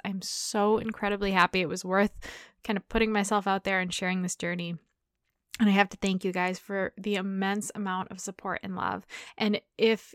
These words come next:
you know someone that is suffering or going through crazy symptoms or, um,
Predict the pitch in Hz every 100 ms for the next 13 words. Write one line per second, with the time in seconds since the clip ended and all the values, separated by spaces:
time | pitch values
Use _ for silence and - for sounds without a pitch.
0 | - 214 220 269 269 226 220 220 226 214
1 | 196 185 185 190 196 - 196 - - 196
2 | - 185 202 - 202 202 196 196 - 202
3 | - 214 202 202 - 202 190 190 190 196
4 | 202 - 214 202 196 190 - - - -
5 | 196 185